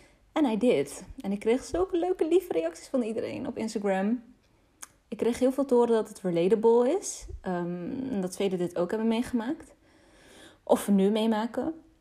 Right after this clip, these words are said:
En, eh, ik hoorde ook heel veel dat ze het, ja, tof vonden dat ik zo open was. En, eh, en, en daardoor durfden ook anderen, zeg maar, hun feelings te delen met mij. En dat vond ik echt zo leuk en zo lief.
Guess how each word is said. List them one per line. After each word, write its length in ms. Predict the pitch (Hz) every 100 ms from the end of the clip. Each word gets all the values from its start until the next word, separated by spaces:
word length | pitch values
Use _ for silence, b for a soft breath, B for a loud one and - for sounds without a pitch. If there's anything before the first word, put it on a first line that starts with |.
| _ _ _ _ _ _ _ _
En, 480 | - 196 190 180 185 -
eh, 280 | 196 180 180 -
ik 140 | -
hoorde 200 | 254 269
ook 120 | 277
heel 120 | 240
veel 140 | 247 226
dat 160 | 214
ze 100 | -
het, 260 | 202 196 -
ja, 260 | - 196 160 - - -
tof 200 | - 302
vonden 360 | - 196 196 175
dat 160 | 180 185
ik 180 | -
zo 360 | - 185 190 -
open 340 | - 262 226 170
was. 360 | - 190 -
En, 280 | - 170 175
eh, 280 | 170 165 170 185 b b b b b
en, 180 | 190 -
en 120 | 196
daardoor 480 | 185 214 226 214 - - _ -
durfden 460 | 196 208 214 196
ook 140 | 190 -
anderen, 340 | 190 208 190
zeg 220 | 185 185
maar, 300 | 185 170 185
hun 300 | 185 180 180
feelings 400 | - 190 190 202
te 80 | -
delen 280 | 175 180 180
met 120 | 165
mij. 240 | 170 190 165
En 60 |
dat 80 | 190
vond 180 | - 214
ik 80 | 220
echt 240 | - -
zo 300 | - 277 269
leuk 440 | 262 247 220 208
en 80 | 226
zo 180 | 226 247
lief. 480 | 240 240 214 208